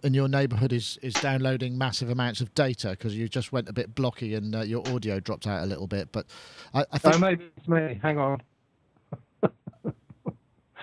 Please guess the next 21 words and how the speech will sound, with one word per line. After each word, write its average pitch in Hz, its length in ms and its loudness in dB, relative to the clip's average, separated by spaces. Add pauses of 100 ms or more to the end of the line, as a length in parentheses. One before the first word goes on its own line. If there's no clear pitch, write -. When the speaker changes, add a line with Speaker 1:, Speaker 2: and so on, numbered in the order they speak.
Speaker 1:
Oh, 170 160 6
what, 160 200 2
you 151 80 6
Speaker 2:
I 151 80 6
opened 165 320 -2
iTunes 160 640 2
and 127 120 -2
it 139 120 -4
decided 143 500 2
it 151 60 0
was 139 120 -2
gonna 139 220 0
do 143 240 4
something. 117 380 -2
That's 135 240 -2
what's 120 180 -6
Speaker 1:
Oh, 190 140 6
Speaker 2:
happened. 107 260 -6 (120)
Speaker 1:
what's 131 380 2
Speaker 2:
Yeah. 127 120 2
Speaker 1:
that? 120 120 -4